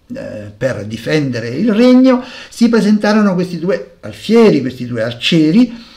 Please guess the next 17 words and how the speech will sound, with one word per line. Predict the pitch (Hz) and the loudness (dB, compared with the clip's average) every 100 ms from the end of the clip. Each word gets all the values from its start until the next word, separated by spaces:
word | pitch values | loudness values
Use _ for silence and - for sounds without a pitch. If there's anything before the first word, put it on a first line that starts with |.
| - _ - - _ - | -20 _ -20 -20 _ -20
eh, | - 101 - - | -20 -20 -16 -10
i | 185 185 | -10 -6
quali | 143 120 160 240 | -4 -2 2 2
però | 233 185 175 | 4 2 2
precisarono: | 160 160 214 202 127 123 143 185 202 147 117 113 | 0 -2 -2 0 -2 -2 0 2 2 0 -4 -8
"Eh, | 110 | -8
maestà, | 135 143 - 127 | -8 -8 -8 -6
noi | 123 127 139 135 117 117 | -4 -2 -4 -4 -8 -10
dobbiamo | 127 123 127 131 123 | -10 -8 -6 -4 -4
essere | 117 - 117 110 | -6 -10 -10 -10
arruolati | 113 147 117 107 127 123 - | -8 -6 -6 -8 -10 -10 -10
però | 120 110 123 - - _ | -12 -8 -8 -8 -16 _
tutti | 156 156 - | -14 -12 -10
e | 139 | -8
due | 113 113 101 101 117 | -8 -10 -10 -10 -12
contemporaneamente." | - 120 120 120 113 113 117 117 123 107 101 101 107 | -10 -8 -6 -6 -6 -6 -4 -4 -4 -4 -8 -12 -12
Perché? | - 139 120 - 95 | -6 -6 -8 -12 -16